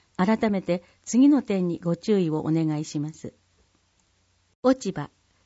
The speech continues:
刈り草の捨て方。収集された落ち葉、刈り草の中に小石や土が混入したことによる処理機械の破損が報告されています。今一度、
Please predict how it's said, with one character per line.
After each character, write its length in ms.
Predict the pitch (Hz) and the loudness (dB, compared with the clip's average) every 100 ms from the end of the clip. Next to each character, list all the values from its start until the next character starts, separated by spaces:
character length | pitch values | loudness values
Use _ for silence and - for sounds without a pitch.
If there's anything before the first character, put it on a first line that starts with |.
| _ | _
刈 140 | - 190 | -6 -4
り 140 | 240 | -4
草 260 | 247 240 226 | -4 -2 0
の 140 | 208 | -2
捨 100 | - | -4
て 140 | 185 | -6
方。 360 | 180 170 - 156 _ _ _ _ _ _ _ _ _ _ _ - | -6 -8 -10 -14 _ _ _ _ _ _ _ _ _ _ _ -8
収 260 | - 240 | 2 4
集 280 | 247 226 226 | 4 2 0
さ 180 | 214 202 | 0 -2
れ 100 | 190 | -2
た 260 | - 165 - - | -4 -8 -8 -4
落 160 | 214 | -4
ち 140 | - 147 | -4 -10
葉、 160 | 135 - _ _ _ _ | -10 -14 _ _ _ _
刈 140 | 190 | -2
り 140 | 208 | -2
草 260 | 220 226 214 | -2 -2 -2
の 120 | 202 | -2
中 280 | 185 185 160 | -4 -6 -6
に 160 | 147 156 _ _ _ | -8 -10 _ _ _
小 160 | 226 | 2
石 240 | 247 - 226 | 2 2 -4
や 100 | 220 | -4
土 320 | - - 220 | -8 -4 -2
が 100 | 170 | -4
混 320 | - 190 202 | -4 -2 0
入 160 | 196 196 | -2 -4
し 80 | |
た 140 | - 185 | -6 -6
こ 120 | 180 | -4
と 140 | 175 | -4
に 160 | 180 143 | -2 -2
よ 120 | 127 | -4
る 140 | 123 - _ _ _ _ _ - | -8 -12 _ _ _ _ _ -4
処 100 | 202 | 0
理 140 | 226 | 0
機 120 | 233 | -2
械 240 | 220 202 156 | 0 0 0
の 120 | 139 | -2
破 140 | 147 | -6
損 280 | - 196 190 | -4 -4 -2
が 140 | 180 | -4
報 180 | 165 180 | -4 -6
告 240 | 170 170 - | -6 -8 -8
さ 160 | 170 | -8
れ 120 | 160 | -6
て 140 | 151 147 | -6 -6
い 120 | 143 | -6
ま 140 | 127 | -8
す。 200 | 127 - - _ _ _ _ _ _ _ _ _ _ - | -12 -20 -20 _ _ _ _ _ _ _ _ _ _ -4
今 280 | 185 202 208 | 0 2 0
一 280 | 190 - | -2 -6
度、 180 | 180 175 | -4 -6